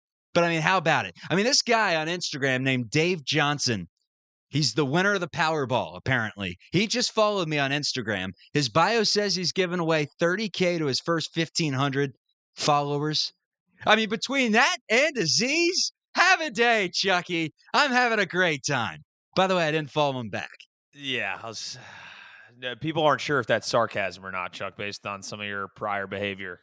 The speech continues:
Speaker 2: Um,
Speaker 1: No,
Speaker 2: but,
Speaker 1: I agree.
Speaker 2: yeah.
Speaker 1: I, I, I've said some dumb things on this show. To,
Speaker 2: <laughs>
Speaker 1: y-, yeah, no doubt about it. But that's one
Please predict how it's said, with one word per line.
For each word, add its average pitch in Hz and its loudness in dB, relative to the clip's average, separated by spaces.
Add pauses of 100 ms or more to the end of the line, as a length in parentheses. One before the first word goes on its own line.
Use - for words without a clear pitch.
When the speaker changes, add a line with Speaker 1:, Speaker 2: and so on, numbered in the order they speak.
Speaker 2:
Um, 117 0 (520)
Speaker 1:
No, 143 4
Speaker 2:
but, 139 10
Speaker 1:
I 139 4
agree. 139 -2
Speaker 2:
yeah. 98 -2
Speaker 1:
I, 120 0
I, 139 0
I've 135 -2
said 170 0
some 147 -4
dumb 147 0
things 113 -4
on 110 0
this 104 0
show. 95 0
To, 95 -2
Speaker 2:
<laughs> 92 -6
Speaker 1:
y-, 92 -10
yeah, 107 -2 (100)
no 139 2
doubt 139 2
about 123 0
it. 101 -6
But 110 -6
that's 190 2
one 180 0